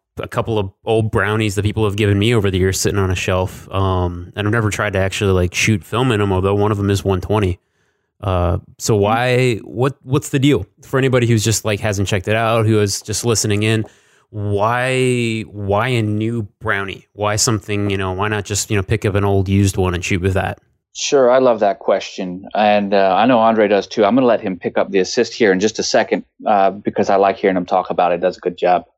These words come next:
Speaker 1: <laughs>
Speaker 2: But most importantly, um, the box camera is called the new box for a reason. It's because it's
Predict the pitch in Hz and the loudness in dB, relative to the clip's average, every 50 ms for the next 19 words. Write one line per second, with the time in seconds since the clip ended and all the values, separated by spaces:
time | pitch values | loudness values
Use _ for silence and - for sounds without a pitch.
0 | _ _ _ _ - - - - - 123 123 - 135 123 123 143 190 226 - - | _ _ _ _ -20 -16 -6 0 2 2 2 2 2 4 4 6 4 4 2 -2
1 | - - - 143 143 131 - - - 175 170 143 123 107 92 90 92 87 - _ | -16 -6 -2 0 0 0 -2 0 2 2 2 4 2 0 2 2 0 -2 -4 _
2 | _ _ _ _ _ _ _ _ _ _ - 101 101 98 92 92 92 90 87 _ | _ _ _ _ _ _ _ _ _ _ -2 0 2 2 2 2 0 -4 -8 _
3 | _ _ _ - 110 120 - 143 170 220 226 - - - - 131 120 107 101 95 | _ _ _ -4 -4 0 0 2 0 0 -2 -4 -12 -6 -2 0 2 2 2 0
4 | 92 90 87 87 85 - _ - 120 113 104 - - 160 160 127 104 104 104 107 | 0 -2 -2 -4 -6 -8 _ -6 -4 -4 -4 -2 0 0 0 2 2 2 4 4
5 | 123 139 123 - 101 92 95 98 - - - - 87 90 85 87 90 - 87 87 | 4 4 4 4 2 0 0 -4 -8 -10 0 2 4 4 4 2 2 0 -2 -4
6 | 87 87 87 85 87 90 _ _ _ _ _ _ _ _ _ _ - - 117 - | -4 -4 -8 -10 -10 -12 _ _ _ _ _ _ _ _ _ _ -4 -4 -2 0
7 | - 113 104 104 107 104 110 104 - - | 2 0 0 0 0 -2 -2 -2 -4 -18